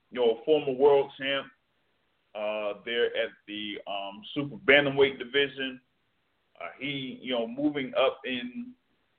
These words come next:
you know, moving up in weight, uh, and campaigning, uh, there at the featherweight division.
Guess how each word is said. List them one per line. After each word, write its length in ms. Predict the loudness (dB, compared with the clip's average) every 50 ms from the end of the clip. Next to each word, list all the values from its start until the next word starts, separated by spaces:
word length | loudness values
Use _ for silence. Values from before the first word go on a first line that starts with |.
| _ _ _ _ _
you 80 | 4
know, 180 | 6 6 6 4
moving 360 | -2 -8 -10 -8 -8 -6 -4
up 180 | -4 -4 -4 -10
in 140 | -18 -14 -8
weight, 260 | -6 -6 -6 -8 -10 _ _ _ _ _ _ _ _ _ _ _ -8
uh, 220 | -6 -4 -4 -4 -4 -6
and 140 | -10 -12 -8
campaigning, 800 | -4 -2 -2 -2 -2 -4 -2 -2 -2 -2 -2 -6 -10 -14 -14 -18 -20 _ _ _ _ _ _ _ _ _ _ _ _ _ _ _ _ _ _ _ _ _ _ _ _ _ -4
uh, 280 | -4 -2 -2 -4 -6 -4
there 320 | -2 0 2 2 2 2 0
at 180 | -2 -2 -4 -10
the 60 | -16 0 _
featherweight 480 | 4 4 4 4 2 -2 -4 -6 -6 -14
division. 580 | -18 -18 _ -6 -6 -6 -6 -8 -12 -14 -14